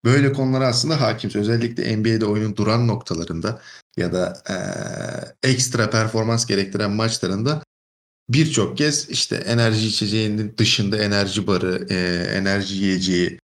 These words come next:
gibi şeylerin kullanıldığını görüyorduk. Ama bunun bir taktik olarak ya da planlanmış bir strateji olarak sahaya yansıtılması ve uzun periyotta bunun yapılması beni şaşırttı Okan.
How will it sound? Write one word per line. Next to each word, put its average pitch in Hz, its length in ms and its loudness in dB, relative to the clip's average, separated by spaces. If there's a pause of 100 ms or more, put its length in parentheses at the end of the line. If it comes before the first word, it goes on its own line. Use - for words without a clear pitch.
(180)
gibi 107 160 -2
şeylerin 113 380 2
kullanıldığını 113 540 0
görüyorduk. 123 680 2 (1200)
Ama 127 400 2 (200)
bunun 123 580 0
bir 120 300 2 (200)
taktik - 380 -4
olarak 95 540 0
ya 92 120 -2
da 92 240 -2 (960)
planlanmış 104 720 0
bir 107 180 0 (1080)
strateji 113 500 2
olarak 104 480 0 (520)
sahaya 107 420 2
yansıtılması 101 760 0
ve 101 40 2
uzun 101 400 0
periyotta 98 480 2
bunun 95 140 -2
yapılması 101 520 -2
beni 135 140 2
şaşırttı 113 540 0
Okan. 90 260 -4